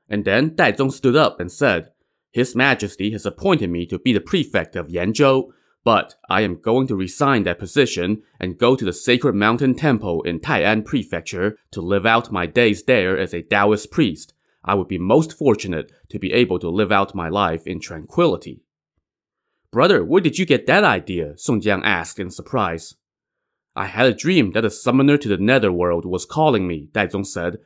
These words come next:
"so I got this notion." "Well, brother, you were the magic traveler in life, so you will surely become a spirit of the district after you die," Song Jiang said. And so they parted.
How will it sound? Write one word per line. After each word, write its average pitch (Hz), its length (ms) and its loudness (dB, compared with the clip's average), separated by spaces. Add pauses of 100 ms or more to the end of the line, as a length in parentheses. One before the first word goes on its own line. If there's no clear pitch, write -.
(140)
"so 110 420 -2
I 90 140 -4
got 113 240 0
this - 180 -2
notion." 107 540 0 (1160)
"Well, 123 220 4
brother, 147 500 4
you 135 160 4
were 135 140 6
the 87 100 -4
magic 110 360 0
traveler 101 440 2
in 90 140 0
life, 107 340 2 (180)
so 135 520 2
you 107 140 -2
will 92 100 0
surely 101 520 2
become 95 320 -10
a 87 40 -6
spirit 104 440 0
of 90 120 -8
the 87 80 -4
district 117 560 -2 (180)
after 90 300 -4
you 87 140 -4
die," 101 520 -2 (100)
Song 90 220 -12
Jiang 82 240 -10
said. 78 260 -14 (920)
And 107 160 -2
so 127 240 4
they 117 120 2
parted. 135 480 2